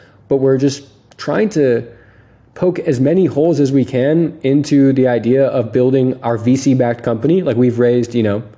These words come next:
over three hundred K. Um, we have inbound interest from a lot of investors. We have been growing. Our students are launching apps. We wanna invest in our students' apps. There's a lot of stuff that we wanna do. And so, like, with this ambitious vision, no pun intended,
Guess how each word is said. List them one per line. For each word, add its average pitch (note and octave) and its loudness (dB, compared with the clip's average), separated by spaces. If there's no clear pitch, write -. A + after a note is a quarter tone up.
over B2+ 0
three B2+ 0
hundred A#2+ 0
K. B2 0
Um, G#2+ -2
we A#2 0
have A#2 0
inbound A#2+ 0
interest A#2+ -2
from A#2+ 0
a A2+ 2
lot A#2+ 2
of A#2+ 0
investors. A#2+ -2
We A2+ 2
have A#2+ -4
been A2+ 0
growing. B2+ 0
Our A2 -4
students C3 0
are B2+ 2
launching B2 0
apps. A#2+ -2
We A#2+ 2
wanna B2 2
invest A#2 -2
in C#3 2
our A#2+ 0
students' A#2+ -2
apps. A#2 -2
There's A#2+ -2
a A2+ 2
lot C#3 2
of D#3+ -4
stuff E3+ -2
that D#3 0
we C3+ 2
wanna B2+ 0
do. A#2 0
And B2+ 0
so, C3+ 2
like, A2+ 0
with E3+ 0
this F3 0
ambitious C3+ 0
vision, A2+ 2
no A2 2
pun A2+ -2
intended, G#2+ -2